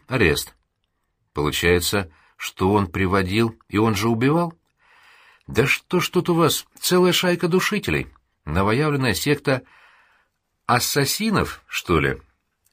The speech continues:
Секта ассасинов — тайная и таинственная секта наёмных убийц — основанная на Ближнем Востоке,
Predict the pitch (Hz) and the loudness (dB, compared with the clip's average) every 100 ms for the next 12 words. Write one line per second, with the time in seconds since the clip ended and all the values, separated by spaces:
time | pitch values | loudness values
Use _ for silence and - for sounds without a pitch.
0 | _ _ - 80 78 80 78 - 90 - | _ _ -6 -2 -2 0 -2 0 -2 0
1 | 151 90 - - - _ - 90 98 104 | -2 -2 -4 -14 -20 _ -4 0 0 0
2 | 110 110 - _ _ - 95 92 90 107 | -4 -4 -10 _ _ -6 -4 0 0 0
3 | - 92 82 80 110 110 101 90 98 101 | -4 -2 0 0 0 -2 -2 -2 -2 -4
4 | 95 147 110 76 - - _ _ - _ | -4 -4 -2 -2 -4 -16 _ _ -20 _
5 | 76 - 90 92 90 90 90 87 90 90 | -6 -2 -2 0 0 0 0 0 0 0
6 | 87 90 - - 135 71 | 0 0 -2 -2 -4 -4